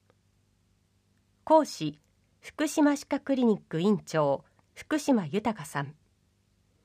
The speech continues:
神奈川健康財団健康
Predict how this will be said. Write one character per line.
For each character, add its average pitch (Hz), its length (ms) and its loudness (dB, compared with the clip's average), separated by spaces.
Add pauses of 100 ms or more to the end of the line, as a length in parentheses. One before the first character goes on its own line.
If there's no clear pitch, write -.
(400)
神 247 180 4
奈 339 140 10
川 220 120 2
健 247 240 2
康 262 200 0
財 247 200 2
団 156 340 2 (120)
健 277 160 4
康 294 180 0